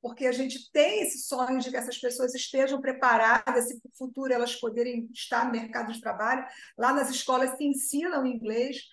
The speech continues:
então a gente tem uma caravana que vai de pessoas para isso, assim como a gente tem um projeto que eles podem assistir aula online de inglês com professores que estão aqui.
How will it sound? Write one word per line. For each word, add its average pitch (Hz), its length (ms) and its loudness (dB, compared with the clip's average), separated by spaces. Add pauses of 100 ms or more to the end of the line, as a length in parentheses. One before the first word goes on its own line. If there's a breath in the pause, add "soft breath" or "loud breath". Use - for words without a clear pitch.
(160 soft breath)
então 247 200 0
a 247 40 2
gente 254 180 -2
tem 277 80 -4
uma 262 140 0
caravana 269 720 2
que 233 140 -8
vai 233 140 -2
de - 100 -12
pessoas 233 440 -4
para 220 180 -4
isso, 254 260 -4 (400 loud breath)
assim 277 300 2
como 302 160 2
a 294 40 6
gente 302 220 -4
tem 311 180 -6
um 302 40 -14
projeto 262 540 2
que 277 60 -6
eles 262 220 -2
podem 277 260 4
assistir 269 380 0
aula 254 340 4
online 262 540 2
de 233 140 -4
inglês 226 520 -2
com 233 140 -10
professores 233 540 -6
que 233 80 -12
estão 220 260 -8
aqui. 220 580 -10